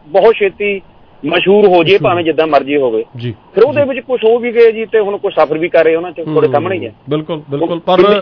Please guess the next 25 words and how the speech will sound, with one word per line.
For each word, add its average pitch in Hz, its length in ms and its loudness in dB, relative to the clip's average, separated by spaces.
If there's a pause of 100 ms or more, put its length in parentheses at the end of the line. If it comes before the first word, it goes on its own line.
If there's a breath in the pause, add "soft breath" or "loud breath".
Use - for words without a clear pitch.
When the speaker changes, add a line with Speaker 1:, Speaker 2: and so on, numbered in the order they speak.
(140)
Speaker 1:
ਕਿੰਨ-, 196 140 2
Speaker 2:
ਜਿਹੜਾ 180 220 4
ਇਹਦਾ 220 160 2
Speaker 1:
ਹਾਂਜੀ। 147 200 -2
Speaker 2:
ਇਫੈਕਟ 185 480 -2
ਆ 202 100 4
ਨਾ 190 120 4
ਜੀ, 202 140 -2
ਇਹ 208 100 4
ਹੁਣ 175 200 0
ਨਜ਼ਰ 170 320 2
ਨਹੀਂ 175 140 0
ਆਉਣਾ। 165 260 -2
ਇਹ 180 180 -2
ਇਫੈਕਟ 165 560 -4 (240)
ਅੱਗੇ 160 220 0
ਚੱਲ 156 240 0
ਕੇ 160 120 -4
ਨਜ਼ਰ 147 300 2
ਆਊਗਾ, 139 380 0 (440 loud breath)
ਅ, - 20 4
ਜਦੋਂ 156 280 2
ਜਨਰੇਸ਼ਨਾਂ 139 680 0
ਦੇ 147 80 -2
ਉੱਤੇ, 143 380 -2